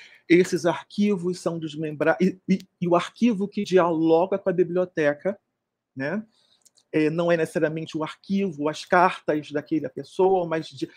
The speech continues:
são arquivos que dialogam com a formação daquela biblioteca. Nós temos um caso assim, nós organizei ano passado um evento, biblioteca de um intelectual de Petrópolis, Fernando Pi,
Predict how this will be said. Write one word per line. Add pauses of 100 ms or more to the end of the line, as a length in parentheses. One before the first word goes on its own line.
(120)
são
arquivos
que (140)
dialogam
com
a
formação
daquela
biblioteca. (540)
Nós
temos
um
caso
assim,
nós (120)
organizei
ano
passado
um
evento, (680)
biblioteca
de
um
intelectual
de
Petrópolis,
Fernando
Pi,